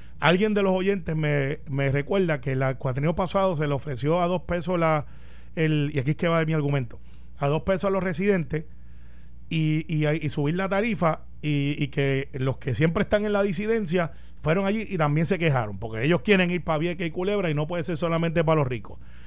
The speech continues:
Entonces ahí está el argumento, tenemos que tomar una decisión. Ahora mismo también me informan que para ir a, de acueducto y arreglar las bombas allá, porque las bombas de acueducto se dañan, tienen problemas en llevar transportación para allá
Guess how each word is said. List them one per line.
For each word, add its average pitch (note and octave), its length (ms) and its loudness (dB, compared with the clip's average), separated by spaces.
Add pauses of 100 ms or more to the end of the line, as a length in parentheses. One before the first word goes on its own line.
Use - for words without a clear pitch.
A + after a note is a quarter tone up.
(220)
Entonces G3 260 2
ahí A3+ 40 4
está - 140 0
el A3+ 60 4
argumento, A#3+ 400 0
tenemos F3+ 240 -2
que A3 80 0
tomar G#3+ 180 -2
una A3 60 2
decisión. G3 440 2 (540)
Ahora F3+ 220 4
mismo A3+ 300 2
también F3 300 0
me G#3+ 80 0
informan G#3+ 480 -2 (180)
que D#3 300 -2 (120)
para D3+ 280 4
ir A3 140 2
a, A#3 60 4
de F#3+ 220 -4
acueducto F3+ 720 -4 (100)
y D#3 140 0
arreglar C#3+ 340 0
las G#3 160 0
bombas G3 300 0
allá, G3 180 2
porque - 160 -6
las G2+ 120 -2
bombas C3 260 0
de D#3 60 0
acueducto D3+ 360 -6
se - 140 -8
dañan, C3 340 -2 (680)
tienen E3+ 280 4
problemas G3 420 0
en E3+ 80 -2
llevar D3+ 220 2
transportación E3 720 -4
para F3+ 180 -2
allá A3 260 2